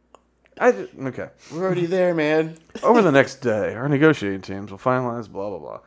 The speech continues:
Speaker 1: All right. Um, that's, I put that tweet out. I was like, "Man, if we have a government shutdown and all of a sudden we start hearing about a recession and, like, our economic, or economy not being great, like, just a quick reminder that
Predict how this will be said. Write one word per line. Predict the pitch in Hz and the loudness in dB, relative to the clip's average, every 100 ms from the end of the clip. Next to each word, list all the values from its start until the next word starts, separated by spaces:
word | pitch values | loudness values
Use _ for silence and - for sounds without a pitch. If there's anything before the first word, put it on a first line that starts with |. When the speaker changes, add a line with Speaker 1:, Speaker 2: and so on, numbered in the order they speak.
| _ _ _ - 123 | _ _ _ -8 -4
Speaker 1:
All | 110 | -2
right. | 98 85 - _ - | -4 -8 -12 _ -2
Um, | 131 127 123 120 113 110 120 _ _ _ - | 4 6 6 4 2 -2 -8 _ _ _ -14
that's, | 107 92 | -10 -4
I | 107 | -6
put | - - 131 | -6 -6 -4
that | 101 - | -4 -10
tweet | - 113 107 | -10 -8 -6
out. | 101 101 - 104 | -6 -6 -8 -10
I | |
was | 107 104 | -10 -4
like, | 104 104 | -4 -4
"Man, | 113 107 107 | -6 -6 -8
if | - | -4
we | 120 113 | -2 -2
have | 110 110 113 | -4 -4 -2
a | |
government | 113 113 110 - | 0 0 -2 0
shutdown | 120 95 120 120 120 113 _ _ _ 113 | 2 2 0 2 0 -2 _ _ _ 0
and | 113 | 4
all | 113 | 4
of | |
a | 117 | 4
sudden | 113 | 0
we | |
start | 113 113 104 | 2 2 4
hearing | 113 117 113 110 | 0 0 0 0
about | 110 110 | 2 2
a | |
recession | 110 - 117 113 120 120 113 | 0 2 2 2 0 -2 -2
and, | 110 | -4
like, | 107 | -6
our | 101 107 | -6 -4
economic, | 120 120 113 117 113 - | -4 -2 -2 -2 -4 0
or | 131 101 | 2 2
economy | 120 113 117 | 2 0 0
not | 113 110 110 | -2 -4 -8
being | 110 107 | -10 -10
great, | 110 110 113 117 - _ _ - | -8 -6 -4 -6 -12 _ _ -10
like, | 107 101 98 _ | -8 -6 -10 _
just | - - | -20 -16
a | |
quick | - 156 - | -6 -6 -4
reminder | 110 110 107 101 87 95 | -6 -6 -6 -10 -12 -10
that | 92 90 - | -8 -10 -12